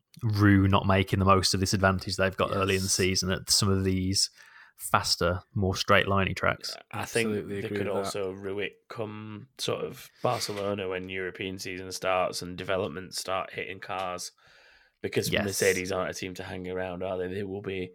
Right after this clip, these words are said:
Speaker 1: No.
Speaker 3: They will already be working on whatever a solution is to close that
Speaker 2: Yeah.
Speaker 3: gap. So the clock's ticking for Ferrari. They, they either need to be working on something to keep extending the gap or taking advantage of what they have, like you said.
Speaker 2: Yep.
Speaker 3: Definitely.
Speaker 2: Which I'm sure they are.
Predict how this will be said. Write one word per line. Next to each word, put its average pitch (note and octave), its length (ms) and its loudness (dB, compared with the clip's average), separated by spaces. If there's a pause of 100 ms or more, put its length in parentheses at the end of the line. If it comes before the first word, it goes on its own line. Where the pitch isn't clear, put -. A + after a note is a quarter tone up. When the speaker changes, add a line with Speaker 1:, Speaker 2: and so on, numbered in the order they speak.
(220)
Speaker 1:
No. F#2+ 240 6
Speaker 3:
They G#2+ 80 8
will G#2+ 180 6
already G2+ 420 6
be G2 120 -6
working G2 400 0
on F#2 220 -4
whatever F#2+ 480 -4
a F2+ 80 -6
solution F#2 500 -6
is F2 160 -6
to - 80 -10
close F#2 280 -2
that F#2 140 -6
Speaker 2:
Yeah. - 40 -10
Speaker 3:
gap. G2+ 360 -4
So G2 440 -4 (800)
the - 100 -6
clock's - 300 -4
ticking - 320 -8
for F#2 120 -12
Ferrari. E2+ 440 -4
They, F2+ 220 -2
they F#2 220 -4
either F#2+ 220 -4
need F#2+ 140 -4
to - 60 -14
be G2 80 -8
working F#2 320 -2
on F#2 80 -6
something F#2 380 -8
to - 120 -12
keep G2 220 -8
extending F#2 480 -4
the G#2+ 80 -12
gap - 340 -6 (100)
or F#2 380 2 (320)
taking F#2 260 -2
advantage F2 460 -4
of F#2 140 -6 (140)
what - 180 -2
they - 60 -8
have, F#2 380 -10
like G#2 160 -10
you - 80 -14
said. F2 280 -10
Speaker 2:
Yep. A2 200 -12 (520)
Speaker 3:
Definitely. - 140 -4
Speaker 2:
Which D#3+ 220 6
I'm C3+ 60 2
sure C#3 180 4
they G#2 120 2
are. G2 160 -2